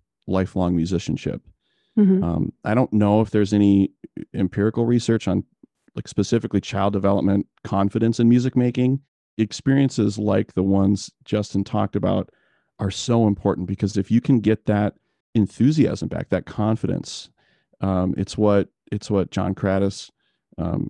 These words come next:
Speaker 1: refers to a lot in his, uh, work on amateurism in music
Speaker 2: Mm-hmm.
Speaker 1: education, just sort of the playfulness. You know, we, we talk about playing an instrument because it is, it is a very playful act to make music.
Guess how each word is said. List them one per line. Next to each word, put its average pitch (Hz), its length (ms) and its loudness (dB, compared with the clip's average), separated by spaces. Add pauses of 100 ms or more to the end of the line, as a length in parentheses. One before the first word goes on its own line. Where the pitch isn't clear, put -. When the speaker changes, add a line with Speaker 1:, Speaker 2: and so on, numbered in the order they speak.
Speaker 1:
refers 104 380 -2
to 104 100 -4
a - 20 -2
lot 95 280 0
in 98 100 -2
his, 113 540 0
uh, 87 200 -2
work 95 360 -2 (120)
on 95 200 -4
amateurism 104 720 0 (140)
in 95 120 0
music 87 220 2
Speaker 2:
Mm-hmm. 185 100 6
Speaker 1:
education, 139 400 -2
just 110 140 -2
sort 143 160 2
of - 60 -10
the 110 100 0
playfulness. 113 840 -4
You 110 60 0
know, 113 60 0
we, 110 120 2
we 113 180 0
talk 123 280 -4
about 113 240 -2 (300)
playing 113 520 2
an 101 100 0
instrument 95 500 0 (320)
because 107 280 -2
it 107 100 2
is, 104 180 0
it 104 160 -4
is 110 140 0
a 104 60 -4
very 101 180 -2
playful 98 520 -4
act 101 360 -6 (540)
to 123 100 4
make 104 280 4
music. 98 500 2